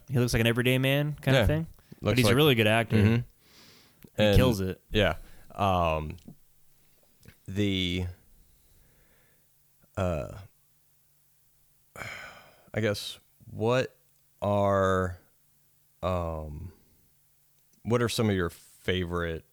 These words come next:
Speaker 2: things about this? We already talked about slow burn.
Speaker 1: Mm-hmm.
Speaker 2: Um, what are, what are your other favorite?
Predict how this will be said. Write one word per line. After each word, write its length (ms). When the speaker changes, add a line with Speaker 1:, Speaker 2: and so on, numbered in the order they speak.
Speaker 2:
things 240
about 320
this? 320
We 140
already 160
talked 240
about 180
slow 320
burn. 460
Speaker 1:
Mm-hmm. 20
Speaker 2:
Um, 600
what 180
are, 160
what 160
are 40
your 220
other 160
favorite? 400